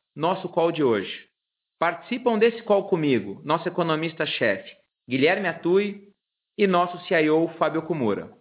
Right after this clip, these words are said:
E antes de passar a palavra ao Guilherme e ao Fábio, como de costume, gostaria de comentar um pouquinho sobre a nossa captação nesse início de ano. Desde o início do ano, as captações do Gauss Multimercado totalizaram aproximadamente seiscentos milhões de reais,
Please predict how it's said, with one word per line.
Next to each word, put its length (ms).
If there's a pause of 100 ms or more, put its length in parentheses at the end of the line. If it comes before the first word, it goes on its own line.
(500)
E 100
antes 220
de 60
passar 340
a 60
palavra 500
ao 60
Guilherme 420
e 40
ao 80
Fábio, 420 (360)
como 200
de 80
costume, 400
gostaria 360
de 80
comentar 400
um 80
pouquinho 420
sobre 260
a 60
nossa 280
captação 680
nesse 240
início 240
de 140
ano. 320 (500)
Desde 240
o 40
início 240
do 100
ano, 160
as 60
captações 500
do 60
Gauss 200
Multimercado 600
totalizaram 580
aproximadamente 800
seiscentos 460
milhões 340
de 80
reais, 340